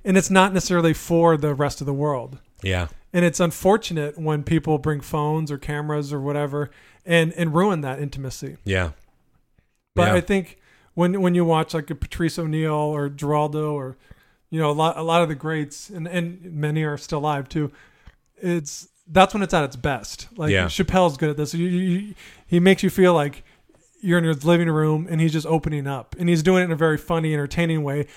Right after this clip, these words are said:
Speaker 1: but it's not necessarily for the masses.
Speaker 2: No, this was a special e-, experience that was designed just for you. It was like a, yeah,
Speaker 1: Exactly, yeah.
Speaker 2: moment in time that can't be recreated.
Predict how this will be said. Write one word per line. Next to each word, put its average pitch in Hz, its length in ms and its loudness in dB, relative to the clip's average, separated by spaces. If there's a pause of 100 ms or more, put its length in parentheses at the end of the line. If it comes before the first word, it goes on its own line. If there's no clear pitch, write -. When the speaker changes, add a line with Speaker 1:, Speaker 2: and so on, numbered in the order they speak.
(160)
Speaker 1:
but 170 100 0
it's 175 140 0
not 180 260 2
necessarily 156 760 -2 (220)
for - 200 -6
the 147 80 -2
masses. 135 600 -6 (100)
Speaker 2:
No, 120 200 4
this 117 220 0
was 110 140 -2
a 104 40 -2
special 104 560 -4
e-, 95 300 -10
experience 104 720 -4
that 110 120 -8
was 98 180 -6
designed 87 440 -4
just 80 220 -6
for - 80 -6
you. 82 160 -2
It 76 220 -6
was 82 160 -8
like 78 80 -6
a, 82 80 -4
yeah, 82 80 -2
Speaker 1:
Exactly, 135 480 -2
yeah. 76 60 -14
Speaker 2:
moment 95 200 0
in 90 60 -4
time 98 180 -4
that 85 80 -8
can't 90 140 -6
be 87 60 -6
recreated. 87 600 -8